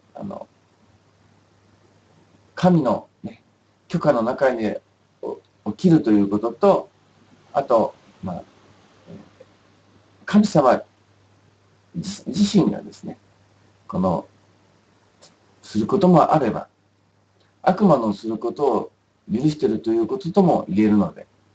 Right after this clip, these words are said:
まあ、そのあたりはですね、微妙です。微妙です。そういえばコラボやめたんですね。えっとですね、あの、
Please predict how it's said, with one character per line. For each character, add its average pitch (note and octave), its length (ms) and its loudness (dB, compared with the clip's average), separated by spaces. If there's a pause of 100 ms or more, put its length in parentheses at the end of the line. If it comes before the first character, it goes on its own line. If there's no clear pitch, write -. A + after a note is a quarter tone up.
(320)
ま A#2 80 -6
あ、 A2+ 40 -4
そ D3+ 120 0
の E3+ 140 6
あ C#3 100 6
た D3 120 -4
り G2 100 -6
は - 100 -14
で - 140 -20
す - 100 -20
ね、 - 60 -20 (720)
微 C3 140 -4
妙 A#2+ 240 0
で F2 140 -6
す。 - 220 -18 (360)
微 F2+ 60 -6
妙 E2+ 240 -6
で - 80 -20
す。 - 180 -20 (2250)
そ - 160 4
う F#3+ 40 10
い - 20 4
え D#3+ 40 6
ば C#3+ 100 6
コ F3 140 -4
ラ E3 80 2
ボ B2 100 -2
や A2 80 0
め A2+ 100 -6
た B2 120 -4
ん G2 100 -4
で E2 60 -14
す - 100 -20
ね。 F#2 120 -18 (1040)
え C3+ 60 -10
っ C3 40 -14
と C#3+ 100 -6
で C3 100 0
す - 160 -8
ね、 A#2 180 -2
あ G#2 120 -2
の、 G2+ 380 -2